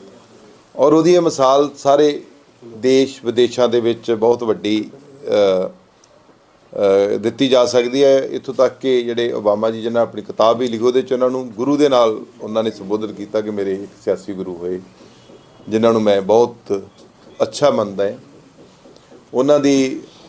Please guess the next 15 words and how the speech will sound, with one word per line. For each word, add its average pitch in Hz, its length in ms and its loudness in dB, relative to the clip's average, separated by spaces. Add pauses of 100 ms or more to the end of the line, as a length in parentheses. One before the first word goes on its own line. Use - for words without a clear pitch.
(640)
ਜਦੋਂ 120 420 2 (640)
ਅਕਾਲ 120 280 2
ਚਲਾਣਾ 123 340 2
ਕੀਤੇ 117 400 0
ਆ, 139 80 4
ਔਰ 135 140 2 (1200)
ਜਿਹੜੇ 120 320 2 (260)
ਨਿਊਯਾਰਕ 127 600 0
ਟਾਈਮਜ਼ 120 320 0
ਵਰਗੇ 120 240 -2
ਪੇਪਰ 113 380 -4
ਹੈ 113 280 -2 (1300)
ਔਰ 110 200 4 (1500)
ਬੂਮਰੰਗ 127 540 2
ਵਰਗੇ 117 600 -2